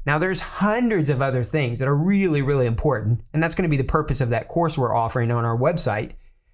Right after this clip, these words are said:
But there's also some filters that you can do that will help you make sure that you're getting the right data. There are spammers,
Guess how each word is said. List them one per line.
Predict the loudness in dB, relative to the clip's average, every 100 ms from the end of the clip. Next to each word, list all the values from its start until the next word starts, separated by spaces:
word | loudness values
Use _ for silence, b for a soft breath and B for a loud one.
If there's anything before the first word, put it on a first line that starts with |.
| -20 -2
But | 0 2
there's | -2 0 0
also | 2 2 2 0 0
some | 0 0
filters | -2 -2 -2 0 -2 0
that | -2 0
you | 0
can | 0 0
do | 0 -2 -4 b b b
that | 0 2
will | 2
help | 2 0 0
you | 2
make | 4 4 2 -2
sure | -2 0 0 2 0 B B
that | -4 0
you're | 0
getting | 0 -2 -2 0 2 2 0 b _
the | 0
right | 2 2 0 -4 -8 _ -4
data. | 0 0 0 -2 -8 _ _ _ _ _ -20 -20 0
There | 4
are | 4
spammers, | 4 2 2 0 2 2 0 0